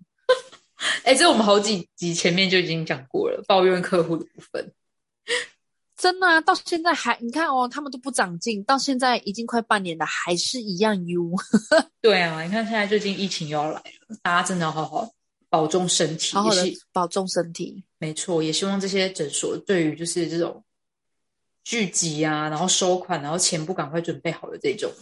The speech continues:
Speaker 1: 可以，他们可以好好正视这个问题，可以好好在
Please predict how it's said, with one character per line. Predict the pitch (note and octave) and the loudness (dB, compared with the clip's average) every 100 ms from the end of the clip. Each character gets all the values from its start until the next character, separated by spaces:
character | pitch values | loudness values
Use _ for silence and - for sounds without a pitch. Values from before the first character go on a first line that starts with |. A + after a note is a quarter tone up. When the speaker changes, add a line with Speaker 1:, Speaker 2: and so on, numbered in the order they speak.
| - _ _ _ | -20 _ _ _
Speaker 1:
可 | - | -4
以， | A3 | -2
他 | A3 | 0
们 | A3 | 0
可 | G#3+ | 0
以 | |
好 | E3 | 0
好 | E3+ E3 | 0 2
正 | - F3+ | 2 2
视 | D#3 F3 | 2 0
这 | E3+ | -2
个 | D#3 | -2
问 | D#3 C#3 | -2 -4
题， | - - | -8 -8
可 | - | -2
以 | F#3+ E3+ _ _ _ _ | -2 -2 _ _ _ _
好 | - | -4
好 | F3+ F3 | 0 2
在 | F3 | 2